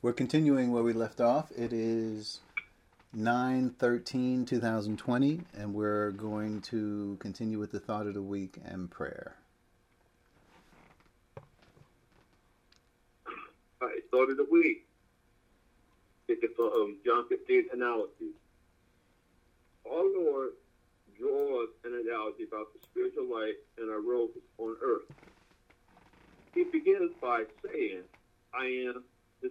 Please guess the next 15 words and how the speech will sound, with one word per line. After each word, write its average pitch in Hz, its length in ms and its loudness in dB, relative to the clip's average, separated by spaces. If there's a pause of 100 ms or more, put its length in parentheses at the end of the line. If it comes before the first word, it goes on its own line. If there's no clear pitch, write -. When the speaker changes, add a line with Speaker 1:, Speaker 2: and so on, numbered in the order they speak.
Speaker 2:
true 202 240 -6
vine, 80 360 -8 (960)
and 113 180 -2
my 110 160 0 (160)
Father 143 500 0 (360)
is 113 240 -2
the - 120 -16
gardener." 123 280 -4 (2500)
Planted 135 300 -4 (100)
in 127 160 -4
the 123 160 0
vineyard, 104 420 -4 (240)
planted 127 260 -2
the - 60 -2
vineyard. 87 500 -4